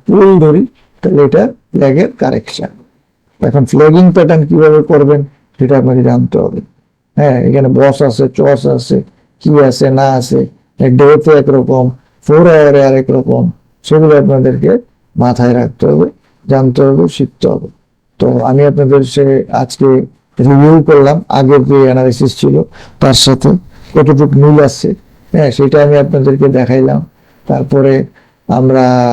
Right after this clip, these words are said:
আহ, যদি ফিবোনাক্কি দেখি, দেখেন এখনো ফিবোনাক্কি কিন্তু, আহ, বিয়াল্লিশ, দেখছেন, উইকে, তারপরে ডেতে আসলে সেই লেভেলটার ভিতরেই কিন্তু এখনো আছে, এখনো সিগনিফিকেন্ট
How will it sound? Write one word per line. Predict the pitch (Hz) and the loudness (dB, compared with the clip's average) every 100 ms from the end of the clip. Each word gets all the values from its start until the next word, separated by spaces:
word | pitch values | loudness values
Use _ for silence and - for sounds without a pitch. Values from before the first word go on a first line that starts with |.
| 123 107 - _ _ 123 | -4 -8 -14 _ _ -4
আহ, | 123 127 123 | -2 -2 -2
যদি | 135 135 135 127 - - | 0 0 2 0 -2 -4
ফিবোনাক্কি | 139 151 160 147 - 139 | 0 2 2 0 -2 0
দেখি, | 143 131 147 - - 131 | 2 0 -4 -6 -6 -4
দেখেন | 127 156 180 _ _ _ - | -2 -2 -4 _ _ _ -4
এখনো | 135 151 180 175 | -2 0 0 0
ফিবোনাক্কি | 156 156 143 139 151 147 | 2 2 0 -2 -4 0
কিন্তু, | 147 147 190 | 0 2 0
আহ, | 240 _ _ _ - 127 127 123 120 117 120 120 - - | -2 _ _ _ -8 -4 -2 -2 0 -2 -2 -4 -4 0
বিয়াল্লিশ, | 156 165 151 - - - _ _ _ _ _ _ _ _ - | 2 2 2 -2 -12 -18 _ _ _ _ _ _ _ _ -10
দেখছেন, | 139 - 156 - - 185 | -6 -2 -4 -4 -2 2
উইকে, | 214 - - - _ _ _ _ - | 2 0 -4 -8 _ _ _ _ -6
তারপরে | 139 143 139 147 | -2 0 0 2
ডেতে | 156 151 170 156 | 2 2 2 2
আসলে | - 170 240 - _ - | 0 -2 -4 -6 _ -2
সেই | 160 160 | 0 2
লেভেলটার | 143 139 143 143 135 | 4 2 2 2 2
ভিতরেই | 135 147 151 151 | 2 0 2 0
কিন্তু | 139 131 135 | -2 -2 -2
এখনো | 123 131 - | -2 -4 -6
আছে, | - - - _ _ - 113 | -10 -14 -14 _ _ -8 -4
এখনো | 147 160 185 - | 0 0 -2 -6
সিগনিফিকেন্ট | - 147 151 151 - - - 185 | -4 -2 2 0 -2 -4 0 0